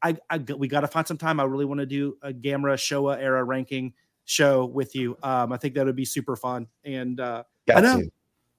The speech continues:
Speaker 1: I
Speaker 2: Got
Speaker 1: know.
Speaker 2: to.
Speaker 1: Well, now I gotta do a, like, we have to do a fantasy booking the next Gamera movie if, if Gamera continued in the seventies after we had this Robo Gamera talk. So I think, like, we have a whole, they have a couple Gamera shows. In
Speaker 2: <laughs>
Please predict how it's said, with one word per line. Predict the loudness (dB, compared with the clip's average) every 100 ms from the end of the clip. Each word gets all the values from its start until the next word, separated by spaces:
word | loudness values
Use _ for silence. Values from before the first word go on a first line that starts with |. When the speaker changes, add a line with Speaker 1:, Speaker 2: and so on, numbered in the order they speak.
| _ 6
Speaker 1:
I | 8
Speaker 2:
Got |
Speaker 1:
know. | 10 8 2
Speaker 2:
to. | -6 _
Speaker 1:
Well, | 6 8
now | 10
I | 10
gotta | 6 6
do | 4
a, | 2
like, | -2 0
we | 0
have | 0
to | 0
do | 0 0
a | 0 -4 _ _ _ _ _
fantasy | -2 0 -2 -2
booking | -2 -2 -4 -4
the |
next | -4 -6 -8
Gamera | -8 -6 -6 -6
movie | -4 -4 -4 -8 -10 _ -10
if, | -10 _ _ -14
if | -14 -16 _ -8
Gamera | -4 -4
continued | -4 -8 -8 -8
in |
the | -8
seventies | 0 2 2 0 0
after | 0 0
we | -2
had | -2
this | -6 -6
Robo | -4 -4
Gamera | -6 -6 -6
talk. | -8 -10 -12 _ _ _
So | 6
I | 8
think, | 6 4
like, | 4 2 4
we | 4
have | 6
a |
whole, | 4 2
they | 4 2
have | 2
a |
couple | 2 0 2
Gamera | 2 0 -4
shows. | -6 -8 -10
In |
Speaker 2:
<laughs> | -2